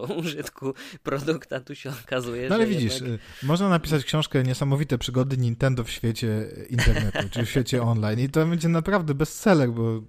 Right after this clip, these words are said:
Speaker 2: będziesz mógł jechać od góry do dołu po nich. Ale jednocześnie Switch się rewelacyjnie sprzedaje, mimo tego, że ma takie błędy i braki i problemy i techniczne, jeśli chodzi o wykonanie, i te Joy-Cony, na które ludzie po prostu mega narzekają, e, i na te usługi online, gdzie sklep jest syfem,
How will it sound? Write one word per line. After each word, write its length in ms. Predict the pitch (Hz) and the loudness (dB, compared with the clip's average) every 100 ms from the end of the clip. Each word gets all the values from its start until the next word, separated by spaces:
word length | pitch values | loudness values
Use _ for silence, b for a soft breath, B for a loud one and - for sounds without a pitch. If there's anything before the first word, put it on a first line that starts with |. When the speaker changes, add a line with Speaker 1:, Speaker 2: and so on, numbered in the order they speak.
| _ 117 | _ -10
Speaker 2:
będziesz 320 | 117 117 - | -8 -8 -8
mógł 200 | 117 127 | -6 -4
jechać 260 | 123 120 | -4 -4
od 80 | 113 | -6
góry 200 | 123 131 | -4 -2
do 80 | 175 | -2
dołu 240 | 180 104 | 0 -2
po 140 | 101 98 | -2 -6
nich. 140 | 95 - B B B | -8 -12 B B B
Ale 220 | 127 202 | 0 0
jednocześnie 600 | 247 214 - 156 151 156 | 0 -2 -2 0 0 -2
Switch 300 | - 143 147 | -4 -6 -4
się 160 | - 120 | -4 0
rewelacyjnie 560 | 139 160 151 - 135 131 | 2 2 2 0 -4 -4
sprzedaje, 380 | - 120 123 | -6 -2 0
mimo 220 | 123 123 110 | 0 -2 -4
tego, 220 | 113 113 | -4 -4
że 100 | 110 | -2
ma 180 | 104 101 | -4 -6
takie 240 | - 104 | -8 -8
błędy 320 | 98 101 101 | -6 -6 -4
i 80 | 101 | -4
braki 360 | 95 98 - 104 | -4 -6 -6 -6
i 40 | |
problemy 500 | 104 95 95 92 101 | -6 -4 -2 -2 -4
i 80 | 113 | -2
techniczne, 600 | 123 - 131 - 123 117 | -2 0 -2 -4 -4 -4
jeśli 220 | 110 110 | -4 -6
chodzi 280 | 117 107 104 | -6 -4 -4
o 60 | |
wykonanie, 640 | 101 95 104 110 120 123 123 b b b b | -4 -6 -2 0 0 -2 -6 b b b b
i 100 | 110 | -6
te 120 | 113 | -4
Joy-Cony, 320 | 113 107 117 113 110 | -2 -2 0 0 0
na 100 | 107 | -2
które 240 | - 104 | -4 -2
ludzie 220 | 104 104 107 | -2 -2 -6
po 60 | |
prostu 220 | 107 - | -8 -6
mega 240 | 110 110 107 | -2 -2 -2
narzekają, 680 | 104 101 - 104 104 104 101 B B B B B _ 101 | -2 -4 -6 -6 -4 -6 -10 B B B B B _ -4
e, 280 | 101 101 - - | 0 0 -2 -2
i 80 | 117 | 0
na 140 | 113 | 0
te 160 | 113 110 | 0 0
usługi 360 | 107 110 110 | 0 -2 2
online, 400 | 113 110 110 110 | 2 2 2 0
gdzie 160 | 101 104 | -4 -8
sklep 280 | - 104 95 | -4 -4 -4
jest 120 | - | -6
syfem, 500 | 113 - 104 101 | -6 -2 -2 -4